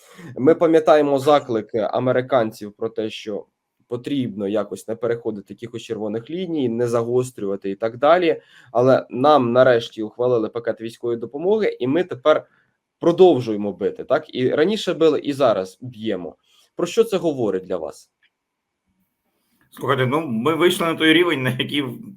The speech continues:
Speaker 2: я постійно порівнюю нас з Ізраїлем, коли ми хочемо, хоче це когось, е, чи, чи, чи не хоче, ми приймаємо самостійні рішення. Тому що, е, ми знаємо, що нам треба, і ми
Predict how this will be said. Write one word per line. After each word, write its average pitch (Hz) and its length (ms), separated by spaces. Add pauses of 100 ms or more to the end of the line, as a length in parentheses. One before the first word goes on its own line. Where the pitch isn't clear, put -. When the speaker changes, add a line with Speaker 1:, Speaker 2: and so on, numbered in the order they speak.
(240)
Speaker 2:
я 123 340 (120)
постійно 127 420
порівнюю 123 360
нас 117 200
з - 20
Ізраїлем, 120 540 (540)
коли 123 560
ми 117 480 (540)
хочемо, 127 640 (500)
хоче 160 360
це - 200
когось, 123 560
е, 107 280 (480)
чи, 120 320
чи, - 200
чи 117 140
не 117 100
хоче, 143 320
ми 120 120
приймаємо 131 440
самостійні 127 520
рішення. - 460 (640)
Тому 113 200
що, 127 540 (140)
е, 107 480
ми 147 180
знаємо, 139 600 (500)
що - 240
нам 131 240
треба, 151 300
і 127 60
ми 131 340